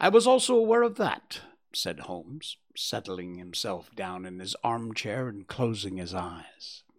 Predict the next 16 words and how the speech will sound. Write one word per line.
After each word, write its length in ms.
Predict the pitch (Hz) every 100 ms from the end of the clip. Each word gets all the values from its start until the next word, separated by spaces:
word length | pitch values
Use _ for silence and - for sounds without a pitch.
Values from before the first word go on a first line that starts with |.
| _ _ - - - _ -
Our 120 | -
visitor 360 | 226 247 240 190
glanced 480 | 143 147 151 - 147
with 120 | 139
some 320 | 151 139 131 -
apparent 420 | - 226 185 165
surprise 800 | 139 - 180 156 82 - - -
at 120 | -
the 80 | 95
languid, 560 | 113 131 120 117 107
lounging 720 | 101 110 117 120 110 107 104 101
figure 380 | 127 107 101 95
of 80 |
the 80 | 90
man 360 | 95 92 90 131
who 280 | 120 117